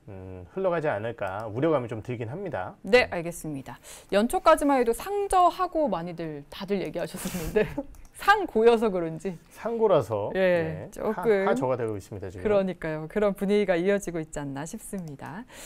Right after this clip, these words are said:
Speaker 2: 저희 그러면 대포차 종목 이야기로 넘어가 보겠습니다. 오늘 어떤 종목들 또 연휴 앞두고 들고 오셨나요?
Speaker 1: 아, 오늘 뭐 제가 여러 가지 종목을 들고 나왔지만 뭐 가장 중요한 기업은 떡상하고 있는 한올바이오파마.
Speaker 2: 아.
Speaker 1: 상한가죠?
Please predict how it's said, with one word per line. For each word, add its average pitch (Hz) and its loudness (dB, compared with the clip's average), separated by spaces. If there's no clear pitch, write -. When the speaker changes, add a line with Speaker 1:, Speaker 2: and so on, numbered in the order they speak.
Speaker 2:
저희 277 10
그러면 311 10
대포차 294 8
종목 254 4
이야기로 220 6
넘어가 196 0
보겠습니다. 160 -6
오늘 285 4
어떤 202 6
종목들 196 2
또 170 -6
연휴 185 -2
앞두고 160 -6
들고 156 -8
오셨나요? 147 -10
Speaker 1:
아, 107 -10
오늘 170 -2
뭐 233 -2
제가 190 0
여러 160 4
가지 190 2
종목을 165 -2
들고 135 -4
나왔지만 131 -2
뭐 107 -6
가장 127 -2
중요한 120 -4
기업은 98 -6
떡상하고 175 0
있는 110 -6
한올바이오파마. 117 -6
Speaker 2:
아. 196 0
Speaker 1:
상한가죠? 190 -2